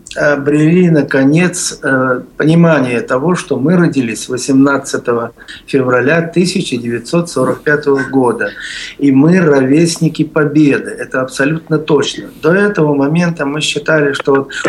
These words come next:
училище музыкальное, оно образовалось в пятьдесят четвёртом году. Но был предшественник, школа для военно ослепших, так называемая.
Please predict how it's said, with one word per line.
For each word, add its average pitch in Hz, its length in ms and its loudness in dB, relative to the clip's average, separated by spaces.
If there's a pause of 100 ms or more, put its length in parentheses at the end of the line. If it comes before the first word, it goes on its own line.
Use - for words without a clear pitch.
(160)
училище 147 600 0
музыкальное, 123 720 -2
оно 143 260 0
образовалось 143 640 -2
в - 40 -20
пятьдесят 143 460 0
четвёртом 143 520 0
году. 135 380 0 (360)
Но 160 120 2
был 208 240 6
предшественник, 139 800 0 (120)
школа 170 440 -2
для 147 180 2
военно 156 540 2
ослепших, 170 840 0
так 120 220 -8
называемая. 117 680 -4